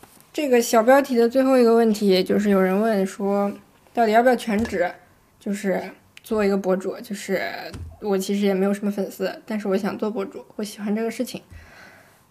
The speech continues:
啊，那么我就非常简单明了地告诉你，不要。啊，也不要看那些什么网上，就是有些博主，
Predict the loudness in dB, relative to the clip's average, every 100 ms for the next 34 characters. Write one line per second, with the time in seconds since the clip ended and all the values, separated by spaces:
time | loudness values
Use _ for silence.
0 | _ -6 -4 -6 -6 -2 0 0 -2 -2
1 | -2 -2 -2 0 0 0 2 2 4 4
2 | 4 2 0 -2 -4 -4 -4 -4 -8 _
3 | _ -12 -8 -2 -2 2 2 2 -2 -2
4 | 0 0 0 2 2 0 0 0 2 2
5 | 2 0 0 0 0 0 -2 -6 -4 -4
6 | 0 0 0 -2 -2 -4 0 0 0 -2